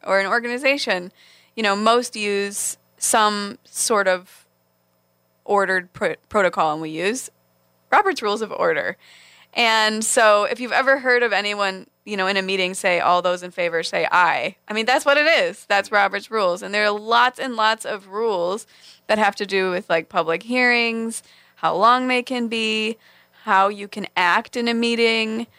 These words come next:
Um, you know, there's a rule you cannot have a discussion or debate amongst the body if you don't have a motion on the item first. And so we have to follow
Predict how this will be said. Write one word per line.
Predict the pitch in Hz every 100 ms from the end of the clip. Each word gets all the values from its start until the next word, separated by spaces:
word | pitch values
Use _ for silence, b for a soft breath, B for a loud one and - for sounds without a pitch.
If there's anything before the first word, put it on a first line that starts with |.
| b b -
Um, | 190 180 175 175 -
you | 196
know, | 175 170
there's | 170 185 185
a |
rule | 175 190 190 196
you | 190
cannot | 175 214 190 175 180 190
have | 196 185 180 180 185 - - _ -
a | 190 180
discussion | 190 - 190 185 220
or | 208
debate | 190 185 165 170 214 -
amongst | 190 175 185
the | 180
body | 170 156 180
if | 180 -
you |
don't | 165 151
have | 175 165
a |
motion | 170 156 180 - 214 226 247 - b b
on | - 190
the | 180
item | 180 170 170
first. | 170 175 185 339 - - - b b
And | - 220
so | - 202 190
we | 190 180 233 269 285 302
have | 247 220
to | -
follow | - - 277 330 233 196 196 190